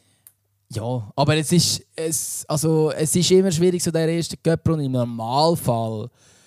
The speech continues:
Ähm, ja, also im Normalfall wird's halt nicht, nicht, ähm,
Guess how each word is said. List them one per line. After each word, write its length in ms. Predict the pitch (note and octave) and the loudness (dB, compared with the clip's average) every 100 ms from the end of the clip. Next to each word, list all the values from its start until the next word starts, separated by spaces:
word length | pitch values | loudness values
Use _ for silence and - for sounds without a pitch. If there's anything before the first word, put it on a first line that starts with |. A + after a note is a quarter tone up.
| _ _ _ | _ _ _
Ähm, 440 | B2 A#2+ A#2+ A#2 - | -6 -2 -2 -4 -10
ja, 320 | - A2+ G#2+ - | -8 -6 -6 -8
also 160 | A2+ A#2+ | -6 -4
im 60 | |
Normalfall 560 | A#2 A#2 A2+ C3+ B2+ A2+ | -2 -4 -2 -2 -2 -2
wird's 240 | A#2 - | -4 -6
halt 280 | A2+ - - | -10 -10 -12
nicht, 460 | A#2+ B2 - - - | -8 -8 -8 -14 -10
nicht, 280 | A#2+ A#2+ | -8 -6
ähm, 460 | B2 B2 B2 A#2+ | -4 -6 -6 -12